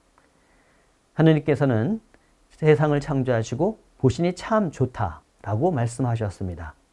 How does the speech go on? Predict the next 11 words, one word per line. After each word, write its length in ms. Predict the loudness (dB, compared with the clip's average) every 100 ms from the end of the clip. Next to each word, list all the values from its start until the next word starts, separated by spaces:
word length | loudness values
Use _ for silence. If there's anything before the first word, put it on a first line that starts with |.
| _ _
바로 180 | -2 0
그렇게 320 | 2 2 0
보시니 560 | 2 0 2 2 0 0 -8 _ -20
참 360 | -2 2 4
좋은 340 | 4 2 2 -2 -14 _ _
바로 280 | -2 0 0
그 400 | 2 2 2 0
세상, 360 | -6 -4 -4 -6 -12 _
그 240 | -2 0 0
지구를 600 | 0 0 2 2 0 -4 _ _ -4
우리 280 | 0 0